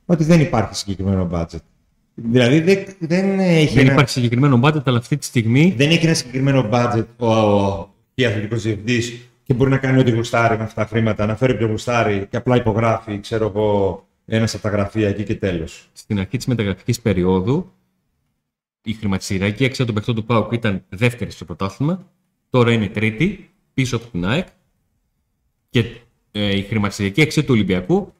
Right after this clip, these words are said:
Speaker 2: είναι διπλάσια και λίγο παραπάνω, ε, διπλάσια και από τον παοκ. Αυτά που σας λέω είναι νούμερα εντυπωσιασμού, είναι επικοινωνιακά νούμερα, αλλά αυτά συζητιούνται.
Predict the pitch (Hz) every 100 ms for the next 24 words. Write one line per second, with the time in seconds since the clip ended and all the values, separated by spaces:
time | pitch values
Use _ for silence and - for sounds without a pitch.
0 | - 131 170 180 180 - 107 127 113 131
1 | 147 160 165 160 _ _ _ - 117 143
2 | 143 127 110 101 139 139 131 _ _ _
3 | _ 101 104 98 101 123 123 104 143 135
4 | - _ 110 120 107 95 90 - - _
5 | 101 - - 127 135 123 104 104 127 131
6 | 143 131 127 139 123 98 - 92 98 101
7 | - 92 90 98 120 117 117 139 135 113
8 | 117 110 110 98 95 92 123 104 104 131
9 | - 117 113 110 147 143 120 101 - 85
10 | 82